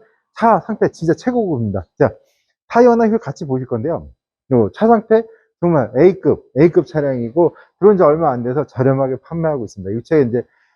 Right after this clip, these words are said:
이 대형 차들은 시세 대비 보시면 키로수 뭐 감가 이런 거 딱 보셨을 때, 아, 좀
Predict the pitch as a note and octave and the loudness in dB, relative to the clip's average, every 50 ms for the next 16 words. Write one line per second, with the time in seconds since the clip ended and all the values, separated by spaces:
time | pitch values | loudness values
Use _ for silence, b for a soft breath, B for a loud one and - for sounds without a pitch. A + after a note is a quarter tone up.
0 | _ _ - D#3 D3+ - B2+ D3 D#3+ G3+ A3 G3+ - G3+ G#3 F3+ E3+ E3+ E3 E3 | _ _ 0 0 0 2 2 2 2 2 0 -2 -2 -2 -2 0 0 0 0 0
1 | E3+ E3+ E3 - - A3 G#3 A#3 G#3+ G3 F#3 F#3 E3+ E3+ E3+ E3 - A#2+ A#2+ - | -2 -2 -4 -8 -6 0 2 4 4 4 2 0 0 0 -2 -2 -4 -6 -14 -12
2 | - C#3 D3 D3 - _ - F#3 F#3 E3+ - E3 D3+ - - - A#2 B2 C3 B2 | -10 -8 -8 -8 -4 _ 0 0 0 -2 -4 -6 -10 -10 -8 -6 -4 -4 -2 0
3 | D#3+ D#3 D3+ D3 B2+ B2+ B2+ C3+ - - B2+ _ - B2 B2 C3+ B2 - - A#2+ | 2 2 2 2 0 -2 -4 -6 -8 -10 -12 _ -8 -6 -6 -6 -8 -10 -14 -16
4 | A2 - - E3 F3 F#3 F#3 - b b b b b b B2 B2 B2+ B2 A#2 A#2 | -16 -6 -2 0 0 0 0 -2 b b b b b b 0 2 2 2 2 0
5 | A2+ - A#2 | -2 -4 -8